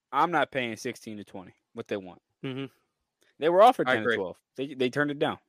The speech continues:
Speaker 1: Um, and here's
Speaker 2: Yeah,
Speaker 1: another thing.
Speaker 2: that's what
Speaker 1: Austin
Speaker 2: it is.
Speaker 1: Eckler's complaining, "Oh, I need to be paid like a receiver, not a running back." Then go tell your coach, "I'm playing
Speaker 2: Ex-,
Speaker 1: wide receiver." and
Speaker 2: exact-,
Speaker 1: do it.
Speaker 2: I, I'm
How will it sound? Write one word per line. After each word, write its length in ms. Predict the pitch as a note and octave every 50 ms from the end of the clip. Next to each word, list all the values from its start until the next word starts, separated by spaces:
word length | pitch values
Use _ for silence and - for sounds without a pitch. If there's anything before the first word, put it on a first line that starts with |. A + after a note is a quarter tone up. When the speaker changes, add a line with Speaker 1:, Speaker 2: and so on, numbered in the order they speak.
| _ _ F#2+
Speaker 1:
Um, 500 | G2+ G2 G2 G2 F#2+ F#2+ F#2+ F#2 F#2 - _ _ _ _ _ _ _ _ _ _ - - - - - - _ _ _ _ _ _ _ _ _ _ _ _ _ _ _ _
and 160 | - D#3 E3 D#3+
here's 320 | D#3+ D#3+ F3+ A#3 A3 G3
Speaker 2:
Yeah, 60 | G#3
Speaker 1:
another 100 | G#3+ F#3+
thing. 120 | - F#3+ D3
Speaker 2:
that's 80 | -
what 80 | D3+ F3
Speaker 1:
Austin 200 | F#3+ - F3+ F3
Speaker 2:
it 40 | F3+
is. 60 | G3+
Speaker 1:
Eckler's 180 | - F3 D#3 -
complaining, 500 | - C#3 B2+ - C#3 C3+ C3 B2+ A#2+ A#2 -
"Oh, 100 | - C3
I 160 | B2+ B2 B2
need 160 | B2+ C#3 C3+
to 60 | C3 B2
be 80 | A#2+
paid 240 | - C3+ B2+ B2 A2+
like 140 | A#2 A2 A#2
a 120 | A2+ A2
receiver, 720 | - G#2 A#2 A#2+ - - F#3 F#3 D#3 A#2+ A2 A2 A#2 C3+ D3
not 280 | D3+ - A2+ A2+ - - - - - -
a 80 | - C#3+
running 220 | E3 G3 F#3+ C#3+
back." 180 | A2 G2+ F#2 - - - - -
Then 140 | - D3+ D#3
go 260 | C#3+ D3+ D#3+ G3 A3+
tell 200 | B3+ - F#3 E3+
your 140 | F3+ G#3 B3+
coach, 320 | - - D#3+ E3+ E3+ - -
"I'm 220 | C#3+ D#3 E3 D3
playing 260 | - D3 D3 E3 F3
Speaker 2:
Ex-, 60 | D#3
Speaker 1:
wide 180 | D3 C3 C#3 E3+
receiver." 540 | F#3 - - C3 A#2+ A2+ B2 C#3+ D#3+ F#3 - F3
and 100 | E3 E3
Speaker 2:
exact-, 440 | D3+ - - - F3+ G#3 A3+ G#3+
Speaker 1:
do 100 | G#3 E4
it. 160 | G4+ - - G#3
Speaker 2:
I, 100 | G3+ G3
I'm 100 | F#3